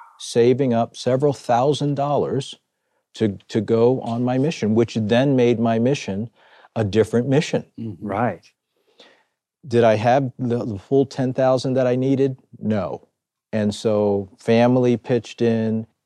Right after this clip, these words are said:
Speaker 1: Bishop Schneider pitched in, others pitched in. So I, I, I had that kind of need,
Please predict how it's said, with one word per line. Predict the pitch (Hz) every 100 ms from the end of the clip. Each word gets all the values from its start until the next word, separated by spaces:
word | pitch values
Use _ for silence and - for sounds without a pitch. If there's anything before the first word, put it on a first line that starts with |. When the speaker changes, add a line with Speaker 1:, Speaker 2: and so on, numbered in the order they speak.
| _ -
Speaker 1:
Bishop | 98 - 95
Schneider | - 117 127 139 73 - _
pitched | 90 - -
in, | 76 - _
others | - 127 131 113 -
pitched | - 101 - 104
in. | 87
So | - - 107
I, | 131 110 -
I, | 123 120 - - - _ -
I | 131
had | 127 165 156
that | 165 131
kind | 160 135 117
of |
need, | 113 127 131 95 82 -